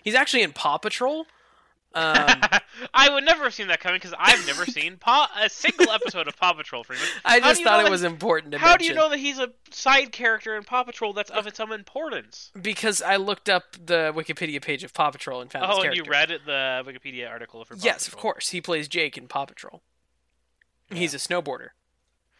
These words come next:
Speaker 2: Oh, of, of course.
Speaker 1: Probably also a dog of some kind, but,
Speaker 2: I,
Speaker 1: you know.
Speaker 2: I would imagine so. He's
Speaker 1: I
Speaker 2: probably
Speaker 1: didn't
Speaker 2: like
Speaker 1: look
Speaker 2: a
Speaker 1: that
Speaker 2: hu-,
Speaker 1: far.
Speaker 2: do you think he's a husky?
Speaker 1: Either that or Saint Bernard. There's only two
Speaker 2: Yeah.
Speaker 1: options.
Speaker 2: I, I think it's gotta be husky, 'cause I think a Saint Bernard would be too
Speaker 1: You know
Speaker 2: beefy.
Speaker 1: what? Now I have to Google Jake Paw Patrol, so
Speaker 2: Jake Paw Patrol.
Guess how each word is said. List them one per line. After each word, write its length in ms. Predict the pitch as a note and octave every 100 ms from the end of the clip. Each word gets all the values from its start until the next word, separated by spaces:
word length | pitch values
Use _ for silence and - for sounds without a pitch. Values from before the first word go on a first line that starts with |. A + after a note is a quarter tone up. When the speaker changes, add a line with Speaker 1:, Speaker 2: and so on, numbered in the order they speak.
| _ _ _
Speaker 2:
Oh, 220 | - B3
of, 160 | E3+ -
of 180 | D#3+ -
course. 520 | - B3+ D3 - -
Speaker 1:
Probably 380 | - A3 G3 F3+
also 260 | D#3+ D3+ D#3+
a 60 |
dog 260 | D3 D#3+ C#3
of 80 | C3
some 220 | D3+ C3+
kind, 300 | C3+ A#2 A2
but, 160 | - C3+
Speaker 2:
I, 180 | F3+ F3+
Speaker 1:
you 40 |
know. 60 | E3
Speaker 2:
I 100 | F3
would 120 | F3+
imagine 420 | D#3+ E3 D#3+ D3
so. 160 | C#3 D3
He's 80 | C#3+
Speaker 1:
I 60 |
Speaker 2:
probably 160 | E3+ E3+
Speaker 1:
didn't 120 | D#3+
Speaker 2:
like 60 | D3+
Speaker 1:
look 60 | D3
Speaker 2:
a 20 |
Speaker 1:
that 120 | D3 -
Speaker 2:
hu-, 20 |
Speaker 1:
far. 140 | C3
Speaker 2:
do 60 | E3
you 120 | E3
think 120 | F3+ E3+
he's 80 |
a 40 | C#3+
husky? 460 | D#3+ D#3+ - G#3+ _ _ _ _ _ _ _ _ _ _ _ _ _ - _ -
Speaker 1:
Either 260 | F#3+ G3
that 240 | F#3 F#3 B3+
or 100 | G3
Saint 260 | - D#3+
Bernard. 340 | C#3+ C3+ A2 -
There's 220 | C#3 C#3+
only 160 | E3 C#3
two 120 | D#3+
Speaker 2:
Yeah. 40 |
Speaker 1:
options. 320 | A2 - - -
Speaker 2:
I, 200 | G3 G3
I 120 | G3+
think 240 | G3 - A3+
it's 80 | F3+
gotta 180 | E3+ D3+
be 80 | C3
husky, 340 | D#3+ - B2
'cause 100 | C3
I 40 |
think 120 | C#3+ F#3
a 40 |
Saint 200 | F3+ E3+
Bernard 280 | D3 C3 C3+
would 120 | B2
be 200 | C3 B2
too 240 | - -
Speaker 1:
You 120 | C3 F3
know 100 | F3
Speaker 2:
beefy. 80 |
Speaker 1:
what? 240 | F#3 A#3+ -
Now 140 | E3
I 40 | G#3
have 100 | G#3
to 60 |
Google 280 | - G3+ G#3
Jake 300 | F3+ F3 G3+
Paw 180 | - A#3+
Patrol, 380 | - - D#3+ D#3+
so 340 | - E3 D#3+ D3+
Speaker 2:
Jake 500 | D3 D#3 F3+ F3 -
Paw 260 | G#3 G#3 G3
Patrol. 440 | F#3+ - D#3 D#3+